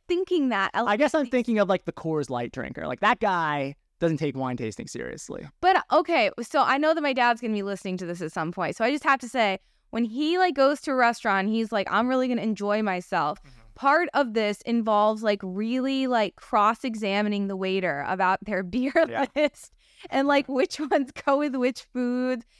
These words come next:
Speaker 1: and how different lagers taste and
Speaker 2: Mm,
Speaker 1: such.
Speaker 2: well.
Speaker 1: So, um,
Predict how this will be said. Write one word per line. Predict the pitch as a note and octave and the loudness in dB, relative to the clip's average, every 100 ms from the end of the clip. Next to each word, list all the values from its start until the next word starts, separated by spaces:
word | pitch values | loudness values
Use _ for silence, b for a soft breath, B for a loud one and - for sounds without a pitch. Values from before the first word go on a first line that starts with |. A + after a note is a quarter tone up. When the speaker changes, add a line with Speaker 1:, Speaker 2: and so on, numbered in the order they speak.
| b b | b b
Speaker 1:
and | A#3 | 0
how | A#3 A#3 B3 | 2 4 4
different | C4+ - C4 A3 | 0 -2 -2 2
lagers | G#3 G#3+ A#3 B3 A#3+ | 2 2 2 -2 -4
taste | - A3+ A#3 B3 - | -2 -2 0 -4 -6
and | A3+ A3+ | -6 -4
Speaker 2:
Mm, | |
Speaker 1:
such. | A3+ A3+ B3+ | 0 0 0
Speaker 2:
well. | B3+ A2 G#2+ - | -4 -6 -6 -8
Speaker 1:
So, | - - C4 B3 A#3+ - | -14 -2 2 4 2 2
um, | B3 A3+ G3+ F#3 G#3 C4 | 2 2 2 0 -2 -4